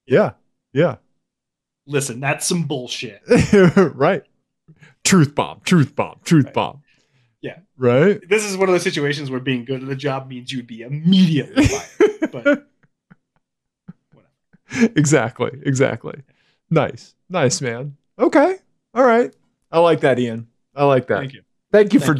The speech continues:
Speaker 1: dr-, thank you for bringing science to the Apex Adjacent podcast. It's about time.
Speaker 2: Somebody had to.
Speaker 1: <laughs> Yeah. It, besides my gloating of fantasy F one winnings and bad stickers on trucks that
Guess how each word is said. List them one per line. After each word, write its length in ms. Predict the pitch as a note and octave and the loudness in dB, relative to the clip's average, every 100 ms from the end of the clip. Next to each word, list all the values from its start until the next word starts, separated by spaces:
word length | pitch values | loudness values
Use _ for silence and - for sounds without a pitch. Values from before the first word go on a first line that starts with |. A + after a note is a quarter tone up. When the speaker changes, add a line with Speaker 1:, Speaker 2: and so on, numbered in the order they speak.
| D3 | -2
Speaker 1:
dr-, 120 | - - | -6 0
thank 240 | D#4+ - | 2 2
you 60 | F#3+ | 2
for 120 | D#3 | 2
bringing 320 | C3 D3+ B2+ | 2 -2 -2
science 580 | - - D#3+ C3 A#2+ - | -2 0 0 0 -2 -2
to 100 | C#3 | 0
the 120 | G2+ | 0
Apex 280 | G#2+ A#2 A2 | 0 0 -2
Adjacent 360 | G#2 G#2 G#2 F2 | -4 -4 -4 -6
podcast. 640 | G#2+ G#2 A#2+ C3+ F#3+ - | -10 -6 -2 -2 -2 -6
It's 140 | - E3+ | -2 -2
about 380 | C#3 D3 C3+ | 0 -2 -2
time. 220 | - A#2 A#2 | -4 0 2
Speaker 2:
Somebody 440 | - F#3 E3+ D#3 | 2 2 0 -2
had 340 | D3 D3+ C#3 - | -2 -2 -2 0
to. 120 | C#3 C#3+ E3+ G#3+ | 2 2 2 2
Speaker 1:
<laughs> 40 | - | 4
Yeah. 420 | F3+ D#3 A#2 B2+ - A2+ - - A#3 G#3 | 4 2 -2 -4 -8 -10 -10 -2 0 2
It, 320 | A3+ A#3 D#3 | 2 0 -2
besides 320 | C#3+ D#3 F#3 C#3+ | -2 2 4 4
my 140 | E3 | 4
gloating 800 | B2+ - B2+ B2 C3+ D#3+ D3+ C#3+ | 0 0 2 4 6 6 4 4
of 180 | B2+ - _ _ _ - | 0 -4 _ _ _ 2
fantasy 420 | D#3+ D#3 - D3+ | 4 4 4 4
F 120 | C3+ | 4
one 220 | D3 D#3+ | 2 4
winnings 340 | C#3+ C3+ C3+ C3 | 4 4 4 2
and 200 | D#3+ - | 2 0
bad 280 | A#2 C3+ C3+ | 0 0 0
stickers 460 | - E3 D#3 C#3 | 0 0 2 2
on 160 | B2 B2 | 2 0
trucks 440 | - C#3 C3+ - | 0 0 0 -2
that 260 | C3 A2+ | -2 -4